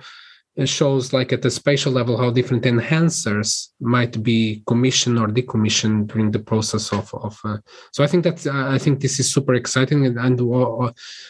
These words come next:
again, as our focus, uh, is in, uh, uh, multiple sclerosis, what we really want to see now is apply this kind of technology to, um,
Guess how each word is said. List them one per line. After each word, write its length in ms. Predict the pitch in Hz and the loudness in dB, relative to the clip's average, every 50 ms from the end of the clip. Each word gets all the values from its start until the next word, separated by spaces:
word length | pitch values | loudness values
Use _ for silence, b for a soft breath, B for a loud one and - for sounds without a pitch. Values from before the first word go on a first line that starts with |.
| B B | B B
again, 460 | - 139 143 156 139 123 120 127 131 120 | -2 0 2 2 2 2 0 0 -2 -2
as 180 | 139 139 139 - | -2 0 2 2
our 280 | 139 147 151 165 151 | 2 2 2 2 0
focus, 440 | - - 151 143 143 143 131 - - | 0 0 0 0 0 0 -2 0 0
uh, 180 | 139 131 135 139 | 0 0 2 2
is 220 | 135 131 123 - | 2 0 2 2
in, 260 | 131 127 123 127 123 | 2 2 4 4 2
uh, 320 | 127 123 120 117 113 104 - _ _ _ _ B B B B B B B _ _ _ - | 2 2 2 0 0 -2 -6 _ _ _ _ B B B B B B B _ _ _ -4
uh, 60 | 120 | 0
multiple 380 | 120 135 139 139 - - 135 120 | 2 2 2 2 2 2 0 0
sclerosis, 580 | - - - 147 165 180 175 139 - 131 123 | 0 0 0 2 2 2 2 0 -2 -2 -2
what 180 | 127 127 123 - | -2 -2 0 2
we 100 | 131 123 | 2 2
really 340 | 120 123 131 135 131 135 127 | 2 2 2 2 4 2 2
want 240 | 123 123 120 120 - | 2 0 0 0 0
to 80 | 123 | -2
see 340 | - - - - 151 147 139 | -2 -2 0 0 2 2 2
now 420 | 127 123 113 104 107 107 107 107 107 | 2 2 2 2 2 2 2 0 0
is 160 | 113 113 - | 0 0 -2
apply 360 | 117 - - 120 117 113 113 | -2 -2 0 0 2 2 2
this 200 | 113 113 - - | 0 -2 -4 -4
kind 260 | - _ - 117 113 | -4 _ 0 2 2
of 120 | 113 110 - | 0 0 0
technology 760 | 117 113 - 135 143 147 147 143 139 127 - - 117 107 107 | -2 0 2 2 2 2 4 4 2 2 0 -2 -4 -4 -2
to, 220 | - - 113 110 107 | -2 0 2 2 2
um, 460 | 107 107 104 104 104 104 104 104 | 2 2 2 2 2 2 0 -2